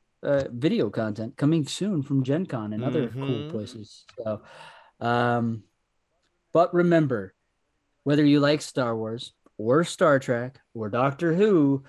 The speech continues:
Speaker 1: or Krull
Speaker 2: Thank you.
Speaker 1: or Dune or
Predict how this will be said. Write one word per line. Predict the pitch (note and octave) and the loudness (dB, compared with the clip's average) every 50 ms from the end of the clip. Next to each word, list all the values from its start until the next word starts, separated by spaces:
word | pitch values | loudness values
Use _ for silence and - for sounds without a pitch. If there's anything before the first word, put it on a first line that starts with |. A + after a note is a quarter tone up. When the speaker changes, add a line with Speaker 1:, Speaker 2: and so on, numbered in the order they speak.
| _ _ _ _ _ _ _ _ _ | _ _ _ _ _ _ _ _ _
Speaker 1:
or | C#3+ D3+ E3+ F#3 G3 G3 G3 F#3+ F#3 F3 - _ - | 2 4 4 6 6 6 4 2 0 -4 -8 _ -20
Krull | - - - D#3 C#3 B2+ A#2 A#2 C#3 G#3 A#3 - _ _ - | -20 -10 -4 0 2 4 4 4 2 2 -2 -8 _ _ -12
Speaker 2:
Thank | G2+ F#2+ F#2 - - | -10 -10 -10 -8 -6
you. | G#2 G#2+ | -6 -4
Speaker 1:
or | - B2+ C3+ D#3+ F#3 E3+ | -2 0 0 0 0 0
Dune | C#3 D#3+ E3+ D#3 D3+ D3 D#3 E3 F3 F#3+ F3+ - _ _ _ _ _ _ _ _ | 0 0 0 2 2 2 0 -2 -2 -6 -10 -12 _ _ _ _ _ _ _ _
or | D#3 E3 F#3 G3 G#3+ G#3+ G#3+ G#3+ - | 0 2 2 4 4 2 2 0 -2